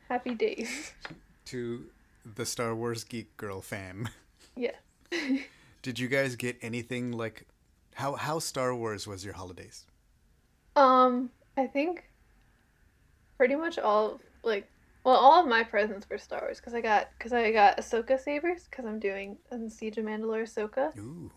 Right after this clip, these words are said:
Speaker 1: And, um, and I got a Sabine jetpack, which I haven't gotten to put on yet.
Speaker 2: Nice.
Speaker 1: And I got a little cat, little, from the, the little ones from Target.
Speaker 2: Oh, yeah.
Speaker 1: Those are cute.
Speaker 2: I did see those, and they make noise, too. They're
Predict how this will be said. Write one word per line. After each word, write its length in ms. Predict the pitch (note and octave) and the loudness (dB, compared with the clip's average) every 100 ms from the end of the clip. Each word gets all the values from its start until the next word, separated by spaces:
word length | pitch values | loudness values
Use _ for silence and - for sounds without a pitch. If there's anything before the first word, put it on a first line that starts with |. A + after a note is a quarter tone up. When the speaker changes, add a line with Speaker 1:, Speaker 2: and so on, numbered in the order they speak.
| _ _ _ - | _ _ _ -4
Speaker 1:
And, 480 | A#3 G#3+ G3 G3 G#3 | -2 2 0 0 -2
um, 640 | - G3+ G3 G3 G3+ A#3 _ _ _ - | 0 0 0 -4 -12 -16 _ _ _ -8
and 100 | A3+ | -2
I 100 | G#3+ | 0
got 380 | G#3+ G3+ F#3+ - | 2 4 4 2
a 180 | G3+ G#3 | 2 0
Sabine 600 | - G#3+ G#3+ G3 G3+ G#3+ | 0 -2 -2 -6 -8 -4
jetpack, 640 | - - - B3+ C4 D4 - _ _ _ | 0 0 -2 -6 -4 -4 -8 _ _ _
which 120 | A3 | -8
I 60 | A#3+ | -4
haven't 160 | A#3 A#3 | -4 -2
gotten 200 | A3+ G#3+ | -2 -2
to 60 | A3+ | -4
put 180 | B3+ | -2
on 220 | A#3+ A#3+ A#3+ | -2 -2 -4
yet. 260 | A#3+ A#3+ - _ G#2 | -4 -6 -10 _ -14
Speaker 2:
Nice. 520 | F#2+ F#2 - - - _ _ | -12 -12 -12 -12 -16 _ _
Speaker 1:
And 480 | A#3+ A3+ G#3 G#3 A#3 A#3+ | -4 -4 -4 -6 -8 -8
I 120 | A#3+ | -4
got 180 | G#3+ G#3 | -2 -2
a 40 | |
little 260 | G4+ - - - | -2 -4 -8 -14
cat, 240 | - - - _ | -12 -14 -16 _
little, 260 | A#3 A#3+ - - | -6 -6 -8 -6
from 160 | A#3 | -2
the, 80 | A#3+ | 0
the 320 | A3+ A3+ B3 | 0 4 8
little 200 | B3 A#3+ | 10 10
ones 200 | A3+ A3 | 6 0
from 160 | - A#3 | -8 -12
Target. 440 | - - - - _ _ _ - - - - | -10 -10 -10 -14 _ _ _ -20 -20 -20 -8
Speaker 2:
Oh, 100 | A3+ | -4
yeah. 600 | C4 C4+ C4+ B3+ A#2 E2+ - _ _ _ - | -4 -4 -6 -4 -6 -8 -18 _ _ _ 0
Speaker 1:
Those 160 | C4 A#3+ | 4 4
are 80 | |
cute. 360 | A3+ - G3+ - _ _ - | 2 -4 -6 -8 _ _ -14
Speaker 2:
I 80 | |
did 200 | C3+ E3+ | -4 -4
see 140 | - A2+ | -4 -6
those, 180 | - B2 | -8 -6
and 100 | D3 | -4
they 60 | |
make 180 | D#3+ D#3 | -4 -4
noise, 220 | D#3+ B2 | -4 -4
too. 160 | - | -6
They're 120 | A#2 | -8